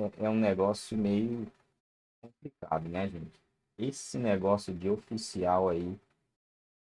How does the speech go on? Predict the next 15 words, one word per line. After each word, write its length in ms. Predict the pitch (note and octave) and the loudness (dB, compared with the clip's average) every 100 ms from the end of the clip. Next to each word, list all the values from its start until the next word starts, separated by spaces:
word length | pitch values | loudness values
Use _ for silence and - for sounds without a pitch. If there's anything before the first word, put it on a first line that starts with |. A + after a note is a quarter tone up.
| _ F2 | _ -4
é 260 | F2+ G2+ | 2 4
terrível. 880 | G2+ G2+ G#2 G2 F#2+ F#2+ F2 E2 - - _ _ _ _ - | 2 2 2 2 0 -2 -2 -6 -14 -18 _ _ _ _ -4
Isso, 500 | G2+ F2 - - - - _ | -2 -2 -8 -16 -20 -20 _
isso. 380 | F2+ D2+ - - _ _ _ _ _ _ _ _ - | -8 -8 -12 -18 _ _ _ _ _ _ _ _ -6
Mas 720 | E2 F#2+ - - - - - _ | -4 -4 -6 -14 -16 -18 -20 _
pessoas 600 | F#2 - F2 F#2 G2 F#2+ | -10 -8 -2 2 2 0
relatam 480 | G2 E2+ E2 - G2+ | -2 -2 -4 -6 -8
que 140 | G2+ | -6
já 160 | F#2+ F#2 | -6 -6
são 180 | - | -4
mais 340 | G2 E2+ F2+ G2+ | -4 -2 -2 -4
de 160 | G2 G2 | -4 -8
setenta 720 | - F#2+ F#2 - G2+ A2+ - | -8 -6 -6 -4 -4 -4 -4
mortos, 580 | F2+ F2 F#2 - - E2 | -2 -2 -2 -6 -14 -8
né? 220 | F2 A#2+ | -6 -6